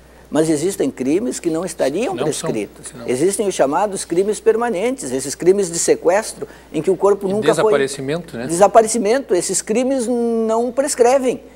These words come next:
Speaker 1: Então, há sim condições de rever a lei da anistia, como fizeram outros países, e de julgar e condenar os torturadores que estão por aí. Tem torturador andando por aí em Porto Alegre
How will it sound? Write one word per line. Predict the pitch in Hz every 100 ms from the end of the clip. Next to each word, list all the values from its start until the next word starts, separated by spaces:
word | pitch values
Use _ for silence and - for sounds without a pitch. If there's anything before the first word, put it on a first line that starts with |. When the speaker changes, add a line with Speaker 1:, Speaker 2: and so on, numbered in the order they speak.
| - -
Speaker 1:
Então, | 156 175 - 131 220 330 - - - -
há | 151 269
sim | - 220 233 392
condições | - 220 208 165 - 175 208 269 208
de | 160 165 180 240 285 - - - -
rever | 143 170 160 170 226
a | 208
lei | 180 156
da |
anistia, | 139 120 - 160 247
como | 233 180
fizeram | 147 139 151 147
outros | 147 143 110 -
países, | 107 104 143 240 240 233 - - - -
e | 220
de | 233 254 277 349 370
julgar | 311 302 180 185 311 - - -
e | -
condenar | - 269 240 214 208
os | 196
torturadores | 233 220 247 247 220 254 277
que | -
estão | - 466
por | 554
aí. | 587 508 494 480
Tem | 190
torturador | 190 196 190 190 165 185
andando | 208 196 196
por | 196 185
aí | 185 220
em |
Porto | 240 269 466
Alegre | 508 175 196 226 165